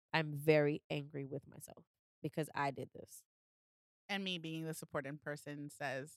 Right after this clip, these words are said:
Speaker 2: she has spoons.
Speaker 1: I know.
Speaker 2: <laughs> Because it, it's, it's just the reality of it all. It's just, there will be other ways to, and, and I think it's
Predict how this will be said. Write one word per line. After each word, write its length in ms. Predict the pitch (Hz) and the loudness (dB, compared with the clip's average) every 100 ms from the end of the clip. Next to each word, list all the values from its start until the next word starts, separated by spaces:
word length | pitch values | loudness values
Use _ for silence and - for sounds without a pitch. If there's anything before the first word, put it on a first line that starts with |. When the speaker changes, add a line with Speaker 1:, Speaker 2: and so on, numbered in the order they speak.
| _ | _
Speaker 2:
she 280 | - - 156 | -10 -6 -4
has 240 | 131 127 | -4 -6
spoons. 600 | - 139 123 92 - - - _ _ _ _ _ _ - | -8 -10 -10 -12 -18 -20 -20 _ _ _ _ _ _ -6
Speaker 1:
I 40 | 156 | -6
know. 220 | 143 139 - _ _ | -6 -10 -14 _ _
Speaker 2:
<laughs> 60 | 214 - 302 640 - - - - | -4 -4 -8 -10 -12 -16 -16 0
Because 240 | 294 311 247 | 2 2 2
it, 60 | |
it's, 320 | 240 226 226 226 | 2 4 2 2
it's 220 | 220 - | 2 2
just 180 | 254 - | 0 0
the 80 | |
reality 460 | 214 202 226 226 175 | 2 6 8 8 4
of 80 | 156 | 0
it 80 | 151 | 0
all. 200 | 147 156 | 2 2
It's 160 | 165 190 | 2 0
just, 180 | 185 - _ _ _ _ _ _ _ _ | 0 -4 _ _ _ _ _ _ _ _
there 280 | 185 226 233 | 6 8 8
will 160 | 233 214 | 6 2
be 320 | 202 220 208 | 2 -2 0
other 280 | 180 185 175 | 2 2 0
ways 800 | 170 170 165 165 160 165 - - - | 0 -2 -2 -4 -6 -8 -12 -12 -8
to, 560 | 175 165 160 156 151 147 - _ _ _ _ _ _ _ _ _ _ _ - | -6 -4 -4 -6 -8 -12 -16 _ _ _ _ _ _ _ _ _ _ _ 4
and, 220 | 233 226 240 | 4 4 0
and 100 | 247 | 2
I 160 | 240 | 2
think 240 | 254 277 277 | 0 -2 -2
it's 180 | 202 185 | -4 -4